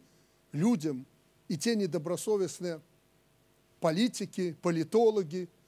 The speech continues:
и прочее. Настоящая истерия, настоящий психоз. Люди просто стали бояться. И нам дорогого стоило успокоить людей. И я похвалил совсем недавно и с-, наших стариков, и нашу молодежь,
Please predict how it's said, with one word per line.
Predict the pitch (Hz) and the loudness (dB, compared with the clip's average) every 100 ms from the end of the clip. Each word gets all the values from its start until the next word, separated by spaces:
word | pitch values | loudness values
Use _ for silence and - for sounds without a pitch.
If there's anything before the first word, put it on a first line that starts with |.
| _ _ _ - | _ _ _ -4
и | |
прочее. | 165 214 220 - 175 151 143 - _ _ _ _ | -2 4 4 4 -2 -2 -6 -18 _ _ _ _
Настоящая | - 190 - 220 220 - 208 | -8 -6 0 0 0 -4 -8
истерия, | - - 208 202 156 | -8 -6 -4 -2 -2
настоящий | 180 - 226 220 - 220 | -4 0 2 2 -2 -8
психоз. | - - 220 208 147 | -8 -8 -6 -6 -6
Люди | 135 170 269 208 | -4 2 2 2
просто | 208 190 226 - 208 | -6 -4 -4 -4 -10
стали | - 220 202 | -6 -4 -2
бояться. | 185 214 202 143 - - _ _ _ _ _ _ _ | -2 -4 -6 -8 -18 -20 _ _ _ _ _ _ _
И | 190 185 175 | -2 -2 -4
нам | - 185 220 190 156 | -4 -2 -2 -4 -4
дорогого | 185 190 151 202 170 | -2 -2 2 2 2
стоило | 156 - 226 240 220 220 - | -4 -2 0 2 0 -4 -6
успокоить | 202 - 170 - 175 139 - | -12 -6 -6 -2 -4 -4 -8
людей. | 151 135 135 - | -10 -10 -12 -8
И | 180 | 0
я | 180 196 160 | 2 2 0
похвалил | - 170 214 233 202 | -6 -2 -2 0 -2
совсем | - 170 - 170 151 | -4 -12 -10 -8 -8
недавно | 151 156 139 135 _ _ _ | -6 -8 -8 -14 _ _ _
и | 285 | -2
с-, | 220 - | -2 -2
наших | 202 - 170 | -4 -4 -10
стариков, | - 180 156 - 202 196 - _ _ _ _ _ _ _ | -6 -6 -6 -2 -2 -2 -8 _ _ _ _ _ _ _
и | 190 | 2
нашу | 220 220 208 | 2 2 0
молодежь, | 190 190 165 156 190 | 0 2 2 2 0